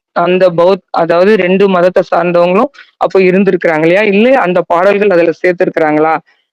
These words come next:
அப்படின்ற மாதிரி அவரு கேள்வி கேட்கிறாரு. அதே போல வ-, வணிகர்களை பற்றியும் அதுல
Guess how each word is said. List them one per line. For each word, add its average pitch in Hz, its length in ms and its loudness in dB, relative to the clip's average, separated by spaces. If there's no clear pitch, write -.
அப்படின்ற 170 460 0
மாதிரி 170 280 0
அவரு 160 220 2
கேள்வி 175 280 0
கேட்கிறாரு. 156 460 0
அதே 180 200 0
போல 185 260 -2
வ-, 175 280 -2
வணிகர்களை 190 500 0
பற்றியும் 175 440 -2
அதுல 165 200 2